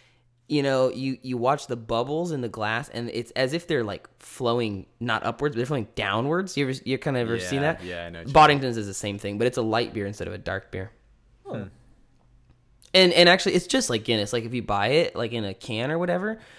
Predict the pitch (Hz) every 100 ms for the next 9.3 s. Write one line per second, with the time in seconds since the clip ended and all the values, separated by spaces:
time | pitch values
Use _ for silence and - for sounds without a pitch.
0 | - _ - 123 110 120 151 165 156 165
1 | 139 113 117 117 113 107 107 98 98 101
2 | 110 117 107 98 98 - 120 117 113 -
3 | _ _ _ _ - - - - - 98
4 | 92 - - 98 95 98 90 101 71 69
5 | 98 - - - - 95 - 101 69 82
6 | 101 101 - - 120 175 - 180 160 131
7 | 123 120 135 147 156 - _ _ _ _
8 | 135 131 - 143 147 131 143 156 165 165
9 | 139 135 131